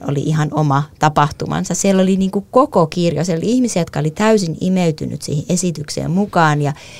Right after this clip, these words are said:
seurasi sitä niinku jokaisella pienellä kasvon väreellä mukana, reagoi siihen. Sitten oli heitä, jotka istu siellä kädet puuskassa, jonka ilme ei värähtänytkään, joilla oli semmoinen tietynlainen torjunta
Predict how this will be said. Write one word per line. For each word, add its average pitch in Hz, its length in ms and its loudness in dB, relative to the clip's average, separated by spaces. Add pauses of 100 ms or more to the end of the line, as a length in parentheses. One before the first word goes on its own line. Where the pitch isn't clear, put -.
(160)
seurasi 185 440 4
sitä 151 200 0
niinku 151 200 -2
jokaisella 160 640 -2
pienellä 143 520 -2
kasvon 147 500 -2 (260)
väreellä 170 480 4
mukana, 175 640 0 (240)
reagoi 156 520 2
siihen. 147 400 0 (340)
Sitten 226 300 -2
oli 160 180 2
heitä, 190 420 2
jotka 151 300 -2
istu 170 300 -2
siellä 143 260 0
kädet 175 540 0
puuskassa, 160 680 -2
jonka 147 340 0
ilme 180 400 0
ei 147 280 2
värähtänytkään, 147 1040 -2 (320)
joilla 151 260 2
oli 151 120 2
semmoinen 156 300 -2
tietynlainen 156 600 0
torjunta 160 600 2